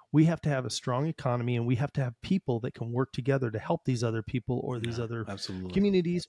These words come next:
Speaker 1: or other countries. When we're divided, our efforts are gonna be divided. So the thing is, we are most powerful when we are together and working together.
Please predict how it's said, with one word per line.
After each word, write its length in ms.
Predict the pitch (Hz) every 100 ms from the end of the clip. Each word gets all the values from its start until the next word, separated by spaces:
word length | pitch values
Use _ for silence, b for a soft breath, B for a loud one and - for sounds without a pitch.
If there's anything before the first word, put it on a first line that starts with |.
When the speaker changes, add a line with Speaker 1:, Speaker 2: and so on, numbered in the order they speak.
| -
Speaker 1:
or 240 | 135 151 139
other 160 | 131
countries. 520 | - 233 247 - 120 - B B -
When 220 | 147 123
we're 240 | 139 220
divided, 680 | 240 151 123 120 165 220 214 _ _ _ _ _ _ 170
our 180 | 175 -
efforts 360 | 220 - 220 -
are 40 |
gonna 180 | 127 113
be 120 | 110
divided. 540 | 110 107 113 - - - b b b
So 160 | - 156
the 100 | 151
thing 240 | 185 196
is, 140 | 185
we 200 | 131 143
are 80 | 143
most 460 | 117 123 139 170 -
powerful 720 | 175 165 147 - 117 113 113 -
when 180 | 135 131
we 120 | 123
are 80 | 123
together 460 | - 123 120 117 120
and 200 | 123 117
working 320 | 117 - 113
together. 460 | 104 110 104 117